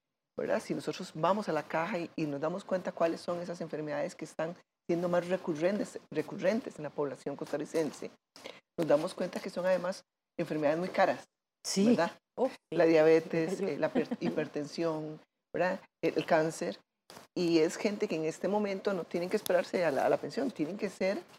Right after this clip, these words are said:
Speaker 1: eh, atendidas. Una atención de, de una persona con cáncer, hoy por hoy, semanal, en cualquier hospital nuestro, eh, la quimioterapia que le ponen anda alrededor de quinientos mil colones, ¿verdad?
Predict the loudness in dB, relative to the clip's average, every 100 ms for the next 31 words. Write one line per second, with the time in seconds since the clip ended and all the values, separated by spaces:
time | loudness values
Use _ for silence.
0 | _ -20 -20 _ 0 2 2 0 0 0
1 | 0 0 -4 -14 _ _ _ _ _ _
2 | -2 0 0 -2 -4 -2 0 2 2 0
3 | -4 _ _ _ _ -10 -4 2 2 4
4 | 2 -2 _ -2 2 4 4 0 -2 -2
5 | -2 -2 -2 -2 -2 -4 2 2 2 -2
6 | 0 0 -2 -8 -6 -2 0 2 0 -2
7 | -6 _ _ _ -6 -4 -2 -2 -2 -2
8 | -2 -2 -2 -6 -6 -8 -8 _ _ _
9 | -8 -4 -2 -2 -6 -10 _ _ _ 2
10 | 2 2 -2 2 6 4 4 -4 -4 -4
11 | -4 -6 -2 0 2 2 0 -2 -6 -6
12 | -2 -4 -4 -6 -4 -4 -2 0 2 0
13 | -2 -10 _ _ _ _ _ _ _ _
14 | -8 -6